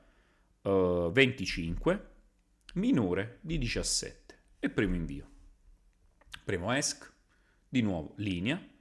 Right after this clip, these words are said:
clicco in questo punto, chiocciola, ventisette punto cinque minore di novanta più diciassette, quindi centosette.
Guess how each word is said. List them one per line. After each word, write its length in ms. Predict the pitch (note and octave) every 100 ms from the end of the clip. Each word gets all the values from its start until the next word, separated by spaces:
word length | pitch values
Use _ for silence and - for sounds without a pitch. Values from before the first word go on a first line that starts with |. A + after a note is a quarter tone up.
| _ _
clicco 320 | A#2 A2+ -
in 60 | F2+
questo 320 | F#2 - F#2
punto, 640 | F2 D#2 E2 D3 F3+ - _ _ - - - - - - - -
chiocciola, 720 | - G#2+ F#2 - C#3+ F#3 - - _ _ _
ventisette 720 | G#2+ G#2 - - D#3+ - -
punto 360 | A2 G2 - E3
cinque 600 | - E2+ E2+ - A2 -
minore 640 | F#3 G#3 B2+ F2+ F#2+ A#2 - _
di 220 | A#2+ -
novanta 560 | E3 G#3+ B2+ G2+ F2+ -
più 180 | - B2
diciassette, 720 | G#2 F2+ D#2+ - - - -
quindi 260 | C#3 F#2+ -
centosette. 840 | F#3 E3 G#2 F2+ D#2 - - -